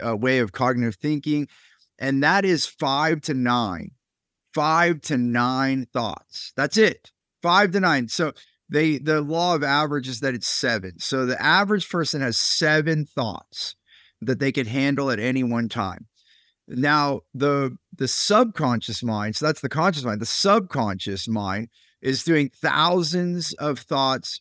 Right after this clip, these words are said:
per second. It's, uh, taking care of your heartbeat. You're breathing without thinking about it. You're doing all these things. And even functions like sitting in a chair or eating. How many of us have ate a meal and, and then not remember? It's not, you're not like a child anymore where you have to, like,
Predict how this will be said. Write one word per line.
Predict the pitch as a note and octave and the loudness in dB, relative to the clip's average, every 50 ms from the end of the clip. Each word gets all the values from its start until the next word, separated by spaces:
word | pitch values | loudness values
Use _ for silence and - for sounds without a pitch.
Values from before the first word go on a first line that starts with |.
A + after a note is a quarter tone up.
| _ _ | _ _
per | - - C#3+ C3+ B2 | -6 -4 -4 -2 -2
second. | - - - - - F#3 D3 - - - B2 F2 - - - - - _ _ _ - | -4 -4 -4 -2 -2 -2 -2 -2 -2 -4 -4 -4 -6 -10 -18 -20 -20 _ _ _ -2
It's, | - C#3+ C3+ - - - | -2 -2 -2 -2 -6 -8
uh, | G2+ - C#3+ D3 C#3+ C3+ B2+ C3 B2+ _ - | -6 -2 0 0 0 0 0 -2 -6 _ -6
taking | - E3+ D#3 B2+ D3+ | -2 -2 0 0 -2
care | C#3+ - D#3+ C#3 | 0 2 2 2
of | C#3+ | 4
your | C3+ C3 | 2 0
heartbeat. | B2+ - C#3 D3+ D3 - - B2 A#2 G2 - - | 0 0 0 0 0 0 0 -2 0 0 -2 -2
You're | - C3+ C3+ | 0 2 2
breathing | B2+ A2+ - B2+ C3 D3 D3+ D#3 D#3 D3 D3 C#3+ C3+ | 2 0 -2 -2 0 2 2 4 4 4 2 2 2
without | B2+ - C3 B2+ A#2+ - _ | 2 2 2 2 0 0 _
thinking | D3 C#3+ B2+ - C3+ B2 | -4 -4 -2 -2 -2 -2
about | A#2+ G#2 A2+ G#2+ G#2+ | 0 0 0 0 0
it. | G#2+ | 0
You're | B2+ C3 | -2 -2
doing | B2 C#3+ C#3+ C#3+ C#3+ | -2 0 0 0 0
all | C3+ C3+ C3+ | 0 0 -2
these | C3 - - | -2 -2 -2
things. | D3 C#3 A#2 | -2 -2 0
And | C#3+ C#3 C#3 - _ | 0 -2 -2 -4 _
even | - G3+ A3+ B3+ B3+ B3 B3 A3+ | 0 4 4 6 6 6 6 4
functions | - - - G3+ G#3 B3+ D4 - - - C3 A#2 G#2+ | 4 2 0 2 2 2 2 2 0 -2 -2 -2 0
like | C3+ C#3 C3+ - | 0 0 0 0
sitting | - - - D#3+ D3+ D#3 D3+ | -2 -2 0 0 2 2 2
in | D3 | 2
a | C#3+ C#3 | 0 0
chair | - - - C#3 C3 C3+ C3+ C3 C3+ C3+ - | -2 -2 0 0 2 2 2 2 0 -2 -2
or | - A#2+ A2+ - | -2 -4 -4 -2
eating. | - E3+ E3+ E3+ F3 C#3+ C3+ B2+ A#2 | -2 -2 0 2 2 2 2 2 0
How | A2+ D3 D#3 E3 | 2 2 2 2
many | E3+ F3 F3+ | 4 2 2
of | F3 E3+ | 2 2
us | E3+ D#3+ - - | 0 0 -2 -2
have | C#3 A#2 - | -4 -6 -6
ate | - C#3 D3+ D#3+ D3+ | -2 0 0 2 2
a | C#3+ | 2
meal | C3+ C#3 D3+ D#3+ E3 D#3+ D3 C#3+ C3+ | 0 0 0 0 2 2 2 2 0
and, | C3 C3 C3 C3 A#2+ | 0 0 0 0 0
and | B2 C3 C3+ | -2 0 0
then | C3+ C3 B2+ | 0 0 2
not | C3 C3+ B2 G#2 F2+ | 2 2 0 0 -2
remember? | C3+ C3+ B2+ B2 B2+ C#3 E3 F3 C#3+ A2 F#2+ E2 | -2 -2 0 2 2 2 2 2 0 0 0 -2
It's | A#2 B2+ - F#3 | -2 -2 -2 -2
not, | E3+ E3 - - - | -2 -2 -2 -4 -6
you're | D#3+ E3 D#3+ | -2 0 2
not | E3 E3+ E3+ | 2 2 2
like | D3+ E3+ C#3+ | 2 0 0
a | D3+ | 0
child | - - - E3+ D#3 D#3+ E3 E3+ D#3+ | -2 -4 -2 0 2 2 2 2 2
anymore | D3+ D3 D3 C#3+ C#3+ C#3 | 2 0 0 0 0 0
where | C#3 C#3 C#3 | 0 0 0
you | C#3 C#3 | 0 0
have | C3+ - | 0 0
to, | C#3+ B2 | 0 0
like, | B2+ B2 | 0 -2